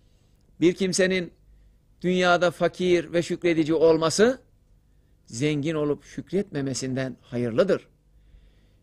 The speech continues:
Kim ahiret üzerine dünyayı tercih ederse, dünya ona fitne olur ve ahiret üstünlüklerine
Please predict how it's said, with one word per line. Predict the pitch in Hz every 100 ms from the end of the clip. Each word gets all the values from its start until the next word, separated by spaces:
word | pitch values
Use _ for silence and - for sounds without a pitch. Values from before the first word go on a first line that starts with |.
| _ -
Kim | 262 269 - _
ahiret | 190 196 170 175 -
üzerine | 220 196 202 196 190
dünyayı | 170 190 185 185 180
tercih | 180 175 165
ederse, | 165 165 165 - 196 240 - _ _ _ _ _ _ _ -
dünya | 165 165 160
ona | 165 160
fitne | 147 151 - 170
olur | 185 208 220 - _ _ _ _ _
ve | 151 151
ahiret | 151 147 147 147 -
üstünlüklerine | 131 - 139 139 143 135 131 127